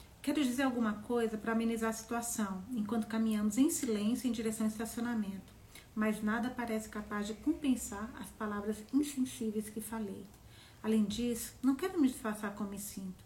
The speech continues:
Não com Hope. James está morto. Eu sei disso. Sei que ele nunca irá voltar. Mas às vezes a minha tristeza e minha raiva ainda parecem duras como gelo.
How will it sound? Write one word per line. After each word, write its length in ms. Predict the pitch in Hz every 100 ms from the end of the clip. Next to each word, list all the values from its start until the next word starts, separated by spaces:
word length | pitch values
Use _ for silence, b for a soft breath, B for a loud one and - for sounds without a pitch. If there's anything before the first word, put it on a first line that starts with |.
| -
Não 220 | 233 277 294
com 120 | 302
Hope. 480 | 269 190 190 - - - - - B B B -
James 360 | 202 214 214 214
está 160 | - 254
morto. 480 | 226 190 175 - - -
Eu 100 | 254
sei 240 | - 349
disso. 500 | 233 180 - - - - B B
Sei 220 | - 359 370
que 100 | 339
ele 120 | 294
nunca 320 | 262 311 285
irá 140 | 226
voltar. 480 | 190 185 - 185 180 - - - B B -
Mas 180 | 214
às 180 | 196 -
vezes 480 | 196 214 214 196 185
a 60 | 202
minha 160 | 214
tristeza 520 | 214 196 - 220 226
e 40 | 208
minha 160 | 190
raiva 400 | 165 196 214 214
ainda 260 | 214 208 214
parecem 400 | 214 214 208 214
duras 380 | 196 247 294 285
como 260 | 262 277
gelo. 420 | 233 175 180 -